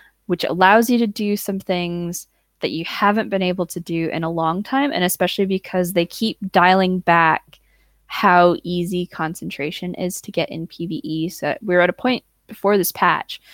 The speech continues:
where if you wanted to build a boon build, you had to invest a lot in that. You had to do all of your stats. You had to, or most all of your stats. You had to go with the trait lines. You had to have the sigils and the runes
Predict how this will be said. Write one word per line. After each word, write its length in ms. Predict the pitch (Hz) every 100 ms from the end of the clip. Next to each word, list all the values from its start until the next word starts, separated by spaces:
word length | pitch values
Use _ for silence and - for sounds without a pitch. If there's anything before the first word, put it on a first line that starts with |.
| - _ -
where 220 | 185 170 -
if 180 | 196
you 220 | 214 269 294
wanted 340 | 302 285 262
to 100 | 247
build 320 | 208 214 208
a 60 | 165
boon 320 | 175 185 180
build, 240 | 160 160
you 160 | 175 262
had 180 | 285 311
to 140 | 175
invest 460 | 160 165 156 190 - -
a 180 | 160 -
lot 640 | 165 170 170 170 135 - -
in 200 | - -
that. 280 | - -
You 220 | 180 190 202
had 280 | 180 175 -
to 120 | 165
do 300 | - 160 156 -
all 300 | 214 220 208
of 120 | 190
your 120 | 165
stats. 520 | - - 127 - -
You 140 | 190 185
had 300 | 165 160 -
to, 520 | - 156 156 151 185 _ _ _ _
or 180 | - 147 -
most 440 | - 190 175 180 156
all 160 | 143
of 100 | -
your 120 | 170
stats. 460 | - - - - -
You 80 | 208
had 160 | 190 185
to 100 | 196
go 260 | 196 196
with 140 | 196 190
the 80 |
trait 260 | - 175 -
lines. 400 | 151 147 143 147
You 80 | 175
had 240 | 180 160
to 60 | 185
have 340 | 185 170 165
the 80 | 214
sigils 580 | - 233 214 214 208 196
and 140 | 175
the 80 | 180
runes 580 | 202 214 208 202 196